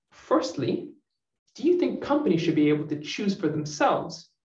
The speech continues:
what characteristics they need in their directors? So a company might say, "Well, this is an interesting proposal, but actually, in our cultural background, uh, we're not a U K based company.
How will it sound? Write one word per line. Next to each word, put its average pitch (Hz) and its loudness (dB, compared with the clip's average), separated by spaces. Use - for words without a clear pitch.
what 175 0
characteristics 160 -2
they 147 -6
need 185 2
in 147 -2
their 147 -2
directors? - -2
So - 0
a - -2
company 214 4
might 165 0
say, 151 -4
"Well, 160 -2
this 147 -2
is 147 -4
an 147 2
interesting 180 2
proposal, 226 -2
but 156 -2
actually, 160 0
in 147 -4
our 247 2
cultural 139 0
background, 185 0
uh, 156 -8
we're 175 4
not 220 2
a 147 -6
U 156 0
K 156 0
based 147 -2
company. 214 2